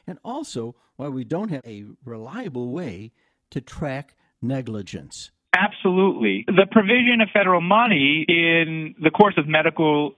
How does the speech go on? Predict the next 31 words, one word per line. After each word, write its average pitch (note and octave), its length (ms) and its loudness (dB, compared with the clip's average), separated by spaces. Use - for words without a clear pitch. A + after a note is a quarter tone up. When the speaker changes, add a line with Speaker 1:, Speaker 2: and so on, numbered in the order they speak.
Speaker 2:
research B2+ 720 4
is C#3+ 160 0
what D3 160 6
authorizes A#2+ 1120 4
agencies C#3 580 0
like B2 320 4
the B2 340 6
National C#3 400 0
Institutes C3+ 560 4
of B2 100 4
Health C3+ 380 2
and A#2+ 180 2
the B2+ 40 4
U C#3+ 180 6
S C3 160 4
Department B2 580 0
of B2 100 0
Health D3 240 4
and C3+ 80 0
Human B2+ 260 2
Services E3 540 4
to D#3 120 8
enforce C#3+ 540 4
clinical C3+ 520 4
safety C3 320 4
measures A#2+ 540 2
and B2+ 180 2
require C#3 680 2
the B2 100 0
reporting B2 720 2
of A#2 400 2